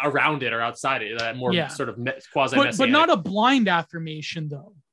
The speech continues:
Speaker 1: Not a blind affirmation. Yeah,
Speaker 2: Because
Speaker 1: no.
Speaker 2: then you get some, like, weird, weirdo, like,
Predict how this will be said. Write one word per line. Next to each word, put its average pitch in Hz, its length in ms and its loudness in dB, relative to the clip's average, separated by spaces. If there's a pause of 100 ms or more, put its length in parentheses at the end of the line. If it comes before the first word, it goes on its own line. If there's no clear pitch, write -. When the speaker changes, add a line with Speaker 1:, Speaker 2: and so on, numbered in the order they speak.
Speaker 1:
Not 220 220 6
a 240 60 2
blind 117 240 2
affirmation. 92 440 -8
Yeah, - 140 6
Speaker 2:
Because 233 140 4
Speaker 1:
no. - 40 2
Speaker 2:
then 330 180 4
you 262 120 8
get 233 260 2
some, 208 220 2
like, 190 220 0
weird, 196 560 0 (140)
weirdo, 208 520 4
like, 185 360 -4